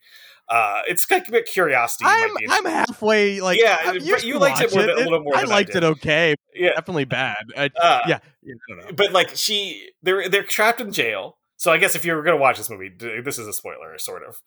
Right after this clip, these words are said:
Speaker 1: Uh, she traps them in the jail, brings in the gas thing to gas them all, and you're like, "Oh shit, this isn't very ex-, exciting or dynamic," but I see what she's going here. She's gonna kill them all with the gas. Uh, she uses the gas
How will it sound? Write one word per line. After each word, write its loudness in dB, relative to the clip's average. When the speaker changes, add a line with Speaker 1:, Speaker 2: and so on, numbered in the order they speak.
Speaker 1:
Uh, 2
she -8
traps 2
them -4
in -4
the 4
jail, -2
brings 0
in 2
the 2
gas 2
thing -4
to -8
gas 0
them -10
all, -8
and -4
you're 2
like, 0
"Oh 4
shit, -2
this -4
isn't -4
very 2
ex-, -6
exciting -2
or -2
dynamic," 0
but 0
I 2
see -2
what -6
she's -8
going 0
here. -8
She's -8
gonna -4
kill -4
them -6
all -4
with -12
the -14
gas. -2
Uh, 4
she -6
uses -2
the 2
gas -2